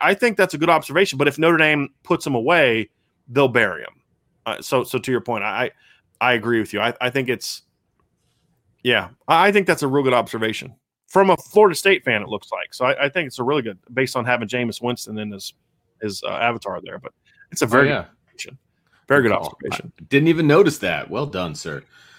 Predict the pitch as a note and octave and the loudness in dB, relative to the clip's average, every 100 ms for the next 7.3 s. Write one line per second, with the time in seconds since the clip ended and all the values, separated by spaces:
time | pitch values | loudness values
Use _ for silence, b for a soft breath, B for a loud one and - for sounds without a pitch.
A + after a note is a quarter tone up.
0 | b b A2 A#2+ A#2 A2+ A#2 - A#2 - | b b 2 6 4 2 -2 0 -2 -2
1 | A2 B2+ D3+ A#2 C#3 C3 F#2+ _ - B2 | -2 0 0 2 4 4 0 _ -6 -4
2 | A2+ A2+ G#2+ G#2+ G#2 A2+ - A2+ A#2 F#2+ | 0 0 0 -4 -2 -2 0 0 0 0
3 | G#2 G2 F#2 A#2+ A2 G#2 G#2+ G#2+ G#2 G2 | 0 -2 -2 0 2 2 0 2 4 2
4 | - C3+ B2 A#2+ B2 G#2+ G#2 G#2 - _ | 2 2 2 0 0 -2 -4 -6 -8 _
5 | - G2+ F#2 G#2 G2 A2 A2 F#2+ F#2+ F2+ | -8 -8 -4 -4 -2 -2 -2 -6 -10 -2
6 | A2 A2 - G#2 G2 F#2 - A2 F2 - | 0 0 -4 -12 -6 -6 -4 -2 -2 -4
7 | F#2+ E2+ - | -8 -6 -8